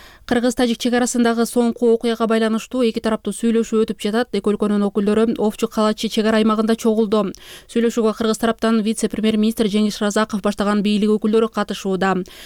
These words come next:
Тажик делегациясынын толук курамы белгисиз. Буга чейин Тажикстандын Азия Плюс агенттиги жолугушуу бүгүн эртең менен болгонун, тараптар Кыргызстандагы байкоо салган мунараны алып салууну, тажик тарап курулуш ишин токтотууну макулдашканын жазган.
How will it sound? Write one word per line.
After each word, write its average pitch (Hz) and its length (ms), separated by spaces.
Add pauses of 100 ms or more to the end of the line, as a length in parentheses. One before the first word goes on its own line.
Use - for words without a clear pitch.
(180)
Тажик 220 200
делегациясынын 220 640
толук 233 300
курамы 226 320
белгисиз. 220 600
Буга 202 200
чейин 214 240
Тажикстандын 202 560
Азия 202 360
Плюс 208 220
агенттиги 202 540 (160)
жолугушуу 196 460
бүгүн 202 240
эртең 233 160
менен 214 180
болгонун, 185 400 (460)
тараптар 202 380
Кыргызстандагы 202 520
байкоо 202 280
салган 202 280
мунараны 196 400
алып 196 220
салууну, 202 580
тажик 196 220
тарап 196 240
курулуш 214 300
ишин 208 200
токтотууну 220 640
макулдашканын 214 720
жазган. 185 380